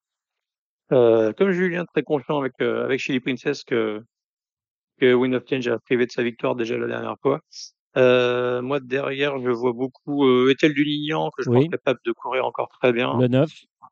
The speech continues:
Speaker 1: Ouais, le neuf, euh, je vois aussi très bien, euh, Scarface, qui a très bien fini la dernière
Speaker 2: Je suis
Speaker 1: fois
Speaker 2: d'accord
Speaker 1: sur, euh,
Speaker 2: aussi.
Speaker 1: sur ce par-, sur ce parcours.
Speaker 2: Le quatre.
Speaker 1: Re-, regrette juste, c'est dommage, les, les numéros en dehors de l'Arnaud et de,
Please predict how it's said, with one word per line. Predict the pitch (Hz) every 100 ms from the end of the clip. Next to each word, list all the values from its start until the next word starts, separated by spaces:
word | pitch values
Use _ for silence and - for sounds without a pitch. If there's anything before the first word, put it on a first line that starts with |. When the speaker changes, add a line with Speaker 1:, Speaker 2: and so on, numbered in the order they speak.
| _ _ _ _ _ 147
Speaker 1:
Ouais, | 135 139
le | 160 135
neuf, | 135 143 _ -
euh, | 156 156 160
je | 131
vois | 120 123
aussi | - 127
très | - - 120
bien, | 120 135 139
euh, | 123 120
Scarface, | - 147 - 160
qui | - 123
a |
très | - 147
bien | 156
fini | - 143
la | 139
dernière | 131 123 131
Speaker 2:
Je |
suis | -
Speaker 1:
fois | 131
Speaker 2:
d'accord | 143 139 147 131
Speaker 1:
sur, |
euh, |
Speaker 2:
aussi. | 123 127 156
Speaker 1:
sur | 190 117
ce | -
par-, | 139 - _ _
sur | - 120
ce | -
parcours. | 120 120 - 147
Speaker 2:
Le | -
quatre. | 151 165 - _ _ _ -
Speaker 1:
Re-, | 131 - _ -
regrette | - 131 143 147
juste, | 165 170
c'est | 160
dommage, | 151 156 147
les, | 135 135 131
les | 139
numéros | 143 143 143
en |
dehors | 143 143 139
de |
l'Arnaud | 139 139 71 71
et | 67
de, | 60